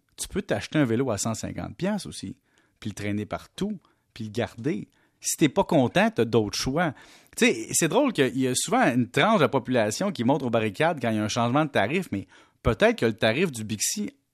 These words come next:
avant n'était pas super bon. Parce qu'un vélo électrique, ça coûte deux mille cinq cents piastres. On va se le dire, là, deux mille cinq cents, trois mille cinq cents, quatre mille cinq cents. Si je te laisse un vélo électrique à dix cents la minute,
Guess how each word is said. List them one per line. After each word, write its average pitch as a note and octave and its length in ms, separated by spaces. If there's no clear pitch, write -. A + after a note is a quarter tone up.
avant A#2+ 480
n'était G#2+ 320
pas E3 240
super C#3 500
bon. F#3 240
Parce - 140
qu'un E3+ 120
vélo D4+ 220
électrique, A#3 340
ça - 120
coûte D#3+ 180
deux B3+ 160
mille G3+ 180
cinq B2 200
cents G#2 160
piastres. - 340
On - 80
va G#2 80
se B2 80
le A#2+ 80
dire, F#3 220
là, F3+ 140
deux C#3 160
mille F3 140
cinq B2+ 200
cents, D3 160
trois E3+ 240
mille C#3 140
cinq A2+ 240
cents, C3+ 160
quatre F3 240
mille A#2+ 120
cinq F2+ 220
cents. F#2+ 160
Si - 300
je - 80
te G3 80
laisse B3+ 280
un B2+ 120
vélo G3 260
électrique A2 640
à G2 240
dix G#2 240
cents B3 140
la D3 200
minute, D#3+ 540